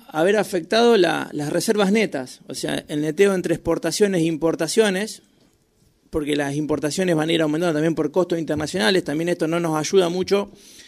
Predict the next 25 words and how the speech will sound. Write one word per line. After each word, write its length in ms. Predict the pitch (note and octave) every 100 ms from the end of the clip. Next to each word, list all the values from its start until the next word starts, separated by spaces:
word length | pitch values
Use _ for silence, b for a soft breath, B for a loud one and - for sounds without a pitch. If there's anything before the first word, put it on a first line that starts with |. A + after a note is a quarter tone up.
| B B -
que 100 | D3+
los 140 | D3
fletes 260 | G3 F#3 E3+
internacionales 640 | D#3+ D#3+ D#3+ F3+ G#3 G3
también 400 | E3 F3 F#3+ E3
se 120 | D#3
encuentran 440 | C#3+ E3+ E3 D#3
en, 240 | C#3+ C#3 -
en 140 | D#3
alza 640 | E3 G#3 F#3 - F#3 A3+ - _
por 120 | -
una 220 | C#3+ D3+ C#3
falta 340 | E3+ E3 D3+
de 120 | C#3
container, 720 | C#3+ D3+ D3+ G3+ F#3+ E3+ D#3 C#3+
por, 320 | C3 C3 -
por 200 | - C3+
el 80 | C3
au-, 140 | - -
aumento 420 | C#3 D#3+ F3+ D#3
en 100 | C#3+
sí 180 | - F3+
del 160 | D3+
flete. 540 | C#3 G3 F3+ - G3+ G#3+ B B B B B B B _ -
Entonces 640 | D#3+ D#3 F#3 E3+ F3 -